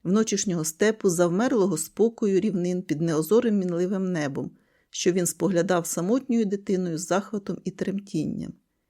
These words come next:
І, як тоді, невиразні бажання колихались у нім, мов хлюпіт легкої хвилі по шелесткому піску. Пивницю він одвідував так само часто.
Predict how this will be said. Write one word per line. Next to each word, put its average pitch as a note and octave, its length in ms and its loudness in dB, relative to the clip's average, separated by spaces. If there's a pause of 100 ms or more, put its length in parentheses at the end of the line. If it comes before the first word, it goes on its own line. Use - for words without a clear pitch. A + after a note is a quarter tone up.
(180)
І, G3 100 4
як F#3 180 4
тоді, G3+ 520 -2 (420)
невиразні A3+ 520 2
бажання F#3+ 500 0
колихались E3+ 680 -2
у D#3+ 40 0
нім, E3 320 -2 (300)
мов D#3+ 200 -2
хлюпіт A3 420 -2
легкої B3 460 -2
хвилі E3 480 -2 (380)
по D#3 100 -6
шелесткому F3+ 680 -2
піску. - 580 -8 (960)
Пивницю C#4+ 520 4
він B3+ 160 2
одвідував A3 520 2
так G3+ 160 -4
само A3+ 300 0
часто. D#3 560 -4